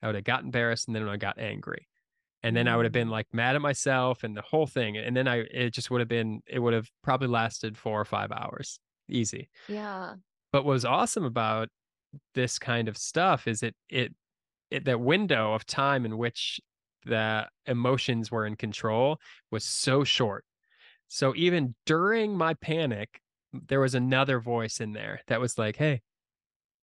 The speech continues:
Speaker 1: you don't have to get one right now. And if
Speaker 2: Yeah.
Speaker 1: you'd like to get one after this, you can get one later. You can
Speaker 2: And
Speaker 1: walk,"
Speaker 2: that's
Speaker 1: like, like, it
Speaker 2: that's
Speaker 1: was,
Speaker 2: good,
Speaker 1: it
Speaker 2: 'cause I think I actually said that to you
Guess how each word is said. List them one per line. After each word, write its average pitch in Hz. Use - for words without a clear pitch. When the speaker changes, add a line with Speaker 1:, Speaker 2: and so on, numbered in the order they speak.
Speaker 1:
you 110
don't 120
have 120
to 113
get 110
one 110
right 107
now. -
And 110
if 110
Speaker 2:
Yeah. -
Speaker 1:
you'd 110
like 110
to 131
get 127
one 135
after 135
this, 214
you 101
can 113
get 135
one 165
later. 190
You 123
can 151
Speaker 2:
And -
Speaker 1:
walk," -
Speaker 2:
that's -
Speaker 1:
like, 135
like, 135
it 180
Speaker 2:
that's 175
Speaker 1:
was, -
Speaker 2:
good, 330
Speaker 1:
it -
Speaker 2:
'cause 262
I 240
think 269
I 226
actually 208
said 196
that 175
to 202
you 180